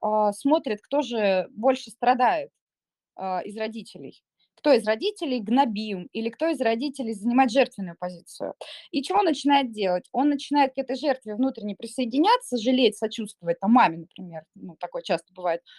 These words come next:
Мама такая забитая становится, а папа такой классный и властный, да? А против папы бунтовать и воевать.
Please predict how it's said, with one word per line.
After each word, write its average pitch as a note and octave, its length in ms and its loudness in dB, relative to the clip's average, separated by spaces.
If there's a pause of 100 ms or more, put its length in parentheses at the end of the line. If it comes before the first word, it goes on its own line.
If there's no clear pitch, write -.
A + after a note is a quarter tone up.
(120)
Мама A3+ 280 4
такая F3 260 -12
забитая A#3 440 -6
становится, G3+ 640 -8
а F3+ 40 -2
папа C4+ 280 0
такой A3+ 300 -8
классный B3 480 0
и - 20 -8
властный, G3 520 -4
да? B3 160 -8 (300)
А - 80 -4
против C#4+ 300 -8
папы F4 240 2
бунтовать A#3+ 540 -4
и B3 40 -8
воевать. A3+ 540 -4